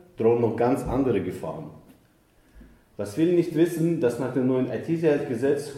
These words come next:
und der E-U-Datenschutzgrundverordnung, die ja am fünfundzwanzigsten Mai in Kraft tritt, alle Gewerbetreibende dazu verpflichtet sind, ihre Webdienste nach aktuellem Stand der Technik zu schützen.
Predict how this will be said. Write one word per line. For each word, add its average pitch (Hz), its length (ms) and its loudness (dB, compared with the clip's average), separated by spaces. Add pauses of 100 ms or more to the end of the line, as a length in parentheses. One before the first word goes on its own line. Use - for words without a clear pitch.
und 120 120 -2
der 117 100 2
E-U-Datenschutzgrundverordnung, 123 1700 -2 (480)
die 107 80 -2
ja 107 160 6
am 107 100 2
fünfundzwanzigsten 117 640 -4
Mai 104 160 -2
in 104 100 -2
Kraft 107 320 -2
tritt, 156 200 -2 (540)
alle 117 460 6
Gewerbetreibende 110 840 4
dazu 104 220 -2
verpflichtet 139 600 -4
sind, 160 240 -2 (420)
ihre 120 240 2
Webdienste 127 540 0
nach 120 160 -2
aktuellem 117 320 -2
Stand 110 280 -2
der 110 120 -8
Technik 117 360 -4
zu 110 80 -6
schützen. 110 560 -8